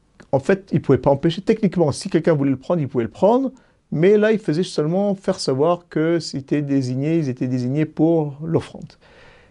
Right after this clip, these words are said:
Et comme on l'a dit, les gens s'abstenaient, donc c'est, c'est à ça qui servaient les chambris. Mais ils pouvaient pas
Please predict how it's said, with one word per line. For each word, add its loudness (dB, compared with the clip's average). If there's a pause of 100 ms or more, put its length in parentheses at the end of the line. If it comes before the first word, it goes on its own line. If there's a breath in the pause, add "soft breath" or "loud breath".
(140 soft breath)
Et 6
comme 0
on 2
l'a 4
dit, 2
les 4
gens 2
s'abstenaient, 0
donc -4
c'est, -6
c'est -4
à 2
ça 0
qui -18
servaient 0
les 0
chambris. 0
Mais 0
ils -4
pouvaient 4
pas 0